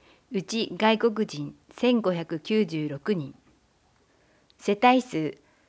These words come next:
三万七千五百六十九世帯。前月比プラス十六。うち外国人のみの世帯二千二百九十一世帯。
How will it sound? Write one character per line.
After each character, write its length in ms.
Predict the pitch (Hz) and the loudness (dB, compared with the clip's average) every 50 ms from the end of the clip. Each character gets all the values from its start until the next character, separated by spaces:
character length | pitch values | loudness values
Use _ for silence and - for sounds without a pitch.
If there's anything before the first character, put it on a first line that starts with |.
| _ - | _ -4
三 300 | - 233 240 240 240 233 | 0 2 4 4 4 4
万 220 | 233 247 226 196 | 4 4 2 2
七 240 | 180 180 180 180 175 | 0 0 -2 -2 -2
千 300 | - 170 165 165 165 - - _ _ - | -2 -4 -4 -4 -4 -8 -12 _ _ -8
五 100 | - 180 | -6 -2
百 320 | 196 220 226 220 - 240 | 0 0 -2 0 -2 0
六 260 | 214 190 190 - 220 214 | 0 0 -2 -2 -4 -2
十 220 | 196 220 220 208 | 2 2 2 2
九 280 | 214 - - 220 220 208 | 0 0 2 2 2 2
世 180 | - - 208 - | 2 -2 -2 -2
帯。 260 | 143 143 135 135 - _ _ _ _ _ _ _ _ _ _ _ - 160 | -4 -6 -6 -8 -12 _ _ _ _ _ _ _ _ _ _ _ -4 0
前 220 | 202 220 226 226 | 2 2 2 2
月 280 | 226 240 226 226 220 214 | 2 0 -2 -2 -4 -4
比 280 | - 180 160 151 - _ _ _ _ | -2 -4 -4 -6 -6 _ _ _ _
プ 100 | - 190 | -6 -2
ラ 120 | 190 214 214 | 0 0 0
ス 180 | - 226 220 | 0 -2 -4
十 300 | 175 - 202 214 214 208 | -2 0 0 2 2 2
六。 440 | 190 185 185 - - 180 180 - - _ _ _ _ _ _ _ _ _ _ _ _ _ _ _ - | 2 -2 -4 -4 -4 -6 -6 -6 -8 _ _ _ _ _ _ _ _ _ _ _ _ _ _ _ -8
う 60 | 185 | -8
ち 280 | - - 226 233 - - | -6 -2 -2 -2 -2 0
外 200 | - 208 220 226 | 2 4 4 6
国 260 | 226 247 247 220 226 | 6 4 4 4 0
人 240 | 185 180 180 175 170 | -4 -2 -2 -2 0
の 100 | 190 214 | 0 2
み 120 | 220 208 175 | 2 2 0
の 100 | 160 156 | -2 -6
世 220 | - - 147 - - 151 | -6 -10 -12 -10 -8 -8
帯 200 | 147 139 - _ _ _ _ - | -8 -8 -8 _ _ _ _ 0
二 140 | 208 214 214 | 0 0 4
千 280 | - 254 262 262 233 | 4 4 6 6 4
二 100 | 196 180 | 2 0
百 320 | 180 190 180 - - 170 156 | 0 -2 -4 -4 -6 -10 -8
九 280 | - - 233 240 233 208 | -4 0 2 2 2 2
十 260 | 175 170 160 156 - - | 0 -2 -4 -4 -4 -6
一 160 | 165 - - | -12 -14 -12
世 180 | - - - 226 | -8 -4 -2 -2
帯。 300 | 226 - 151 143 139 | -2 -2 -6 -6 -6